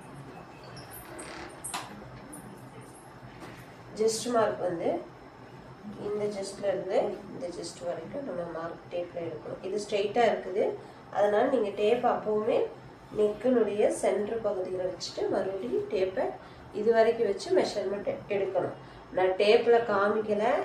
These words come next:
யாருக்குமே டேப்ல காமிக்கல, கையில தான் ஸ்லீவ், கையில தான் வந்து உங்களுக்கு மெஷர்மெண்ட் வந்து நான் சொல்லிட்டு இருக்கிறேன், சொல்லி கொடுத்துட்டு இருக்கிறேன். அதனால நீங்க நல்லா பாருங்க,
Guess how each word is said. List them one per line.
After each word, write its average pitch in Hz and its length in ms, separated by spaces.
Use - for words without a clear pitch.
யாருக்குமே 208 520
டேப்ல 202 320
காமிக்கல, 196 480
கையில 214 400
தான் 277 200
ஸ்லீவ், 214 300
கையில 214 360
தான் 240 160
வந்து 208 220
உங்களுக்கு 196 340
மெஷர்மெண்ட் 202 540
வந்து 220 180
நான் 202 160
சொல்லிட்டு 202 440
இருக்கிறேன், - 360
சொல்லி 220 260
கொடுத்துட்டு 190 320
இருக்கிறேன். 240 320
அதனால 202 300
நீங்க 190 260
நல்லா 214 300
பாருங்க, 208 460